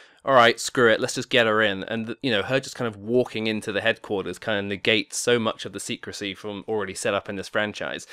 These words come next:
But then from that point on, it kind of tinkers along a bit, and you're about forty minutes in when you realize the story hasn't even really started. Or if it has, it's kind of unclear as to what it really is and why we should care.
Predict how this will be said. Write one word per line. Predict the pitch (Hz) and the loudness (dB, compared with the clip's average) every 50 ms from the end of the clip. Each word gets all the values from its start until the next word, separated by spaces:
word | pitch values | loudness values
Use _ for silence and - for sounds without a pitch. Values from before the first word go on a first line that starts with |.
| - - - - - - - | -18 -18 -18 -20 -20 -10 -4
But | - 135 | 0 4
then | 156 156 151 | 4 4 4
from | - 190 208 208 | 4 4 4 4
that | 185 - | 4 2
point | - - 160 147 139 | 2 2 2 2 4
on, | 147 175 175 156 139 - - - - - - - - | 4 4 4 4 2 0 -2 -8 -20 -20 -20 -18 -14
it | - - | -12 -8
kind | - - 151 156 | -4 0 2 2
of | 147 147 _ _ - | 0 0 _ _ -8
tinkers | - 196 202 208 - 185 170 | -2 0 0 0 0 -2 0
along | 156 143 139 147 160 170 | 2 4 4 6 6 4
a | 147 117 | 4 2
bit, | - 92 85 - - _ - | 0 -2 -4 -4 -4 _ -6
and | 123 127 | -2 2
you're | 135 143 | 2 4
about | 135 - 156 156 - | 6 6 6 6 4
forty | - - 185 196 202 - - | 2 0 0 0 0 0 -2
minutes | 180 156 139 120 - - | -2 -2 -2 -2 -2 0
in | 156 156 127 | 0 0 0
when | 113 | 0
you | 110 107 | -2 -2
realize | 107 120 127 127 123 117 117 113 113 107 - - _ | 0 4 4 4 6 4 4 2 0 -2 -4 -10 _
the | - 131 | -8 -6
story | 123 - - - - 156 170 175 170 151 135 | -6 -4 -6 -4 -4 -2 0 0 0 0 0
hasn't | 131 135 120 127 123 117 | -2 -2 -4 -4 -4 -6
even | 120 117 120 117 110 | -6 -6 -6 -8 -8
really | 110 117 120 127 127 131 127 117 117 110 | -6 -4 0 2 2 2 2 0 -2 -4
started. | - - - 135 131 131 127 - - - - - - _ _ _ _ _ _ _ _ _ _ _ - - | -4 -2 0 2 2 2 2 0 -4 -8 -8 -8 -10 _ _ _ _ _ _ _ _ _ _ _ -6 2
Or | 139 139 147 | 6 8 8
if | 147 127 | 8 8
it | 123 - | 6 4
has, | 131 143 139 123 120 101 - | 6 8 8 8 6 4 0
it's | 95 110 - - | -4 -6 -6 -6
kind | - - 123 117 | -4 0 2 2
of | 110 101 - | 2 2 2
unclear | 120 120 120 113 - - 123 123 123 113 107 | 2 2 2 2 -2 -2 0 2 4 4 4
as | 104 98 - | 2 0 -2
to | - - 110 104 | -4 -4 -2 -2
what | 98 101 98 104 113 117 107 | -2 -4 -4 -2 0 0 2
it | 107 - | 0 -2
really | 101 110 107 98 95 98 101 | 0 -2 -2 0 0 -2 -2
is | 104 104 104 95 - | -2 -2 -2 -4 -6
and | - - 98 95 92 | -8 -8 -8 -8 -6
why | 98 104 107 104 | -4 -2 -2 -2
we | 95 | -4
should | - - - 101 | -6 -8 -12 -10
care. | - - 123 120 - - - | -2 2 2 2 2 2 -2